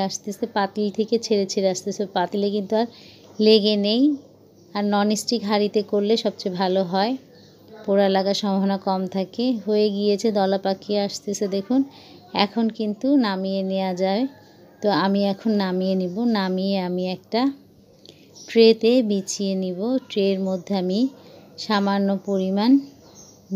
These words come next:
ঘি দিয়ে নিচ্ছি। একটু ঘি দিয়ে পুরোটা ট্রে ভালো করে মুছে দিতে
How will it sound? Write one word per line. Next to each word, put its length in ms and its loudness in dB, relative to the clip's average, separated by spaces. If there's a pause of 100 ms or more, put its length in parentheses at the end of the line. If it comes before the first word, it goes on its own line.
(100)
ঘি 140 2 (140)
দিয়ে 160 2 (100)
নিচ্ছি। 380 -2 (600)
একটু 160 -8 (140)
ঘি 160 0 (160)
দিয়ে 220 4 (560)
পুরোটা 440 2 (120)
ট্রে 180 0 (360)
ভালো 260 -2 (140)
করে 240 0 (360)
মুছে 280 -6
দিতে 260 -6